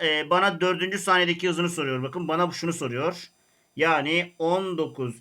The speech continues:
eksi dört çarpı birden cevabımız on beş olarak karşımıza çıkacak arkadaşlar. E şıkkı doğru olan cevabımız. Beşinci soru.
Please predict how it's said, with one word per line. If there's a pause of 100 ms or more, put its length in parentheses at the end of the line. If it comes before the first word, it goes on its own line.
eksi
dört
çarpı
birden
cevabımız (100)
on
beş
olarak
karşımıza
çıkacak
arkadaşlar.
E
şıkkı
doğru
olan
cevabımız. (1000)
Beşinci
soru.